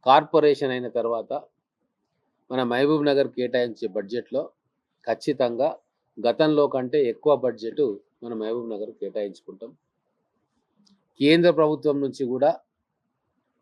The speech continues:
మహబూబ్ నగర్కు రావాల్సిన నిధులు, రెట్టింపు సంఖ్యలో నిధులను తీసుకొచ్చే అవకాశం ఉంటుంది. దాని మీద కేంద్రంలో ఉన్న బీజేపీ నాయకత్వంతో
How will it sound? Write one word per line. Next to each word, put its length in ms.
మహబూబ్ 380
నగర్కు 300
రావాల్సిన 400
నిధులు, 320
రెట్టింపు 520
సంఖ్యలో 320
నిధులను 360
తీసుకొచ్చే 360
అవకాశం 460
ఉంటుంది. 220
దాని 220
మీద 120
కేంద్రంలో 540
ఉన్న 120
బీజేపీ 540
నాయకత్వంతో 680